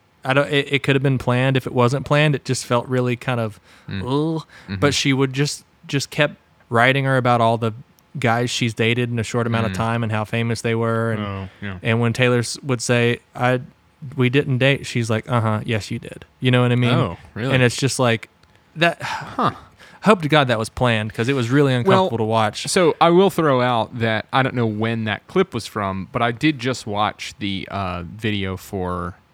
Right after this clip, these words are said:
Speaker 2: what is it, Calm Down? You Need to Calm Down? And Ellen is in that video. So
Speaker 1: Cool.
Speaker 2: it, it,
Speaker 1: Okay.
Speaker 2: yeah.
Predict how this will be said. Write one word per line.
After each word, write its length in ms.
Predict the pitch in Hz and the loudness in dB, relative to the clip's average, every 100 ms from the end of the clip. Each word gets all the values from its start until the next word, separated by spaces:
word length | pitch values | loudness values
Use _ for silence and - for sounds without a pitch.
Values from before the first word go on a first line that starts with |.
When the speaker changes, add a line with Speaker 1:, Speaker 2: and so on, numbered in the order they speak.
| _ | _
Speaker 2:
what 180 | 107 101 | -6 -4
is 140 | 92 | -6
it, 180 | 90 _ | -10 _
Calm 260 | - 117 104 | -4 -2 -2
Down? 320 | 101 113 113 | -4 -4 -4
You 100 | 110 | -4
Need 140 | 113 | -4
to 40 | 104 | -4
Calm 200 | 117 107 | -4 -2
Down? 300 | 104 113 135 - - _ - | -4 -4 -8 -16 -20 _ -2
And 420 | 120 117 104 104 | 0 0 -2 -4
Ellen 240 | 147 147 123 | 0 2 0
is 120 | 104 | 0
in 100 | 165 | 0
that 180 | 120 - | 0 -4
video. 360 | 87 - - - _ | -8 -8 -14 -16 _
So 460 | - 135 107 95 92 _ | -4 -2 0 -4 -8 _
Speaker 1:
Cool. 360 | - 131 98 113 | 0 0 0 -2
Speaker 2:
it, 120 | 127 | 0
it, 60 | 147 | 0
Speaker 1:
Okay. 280 | 139 101 117 | 0 -2 -2
Speaker 2:
yeah. 160 | 113 | -4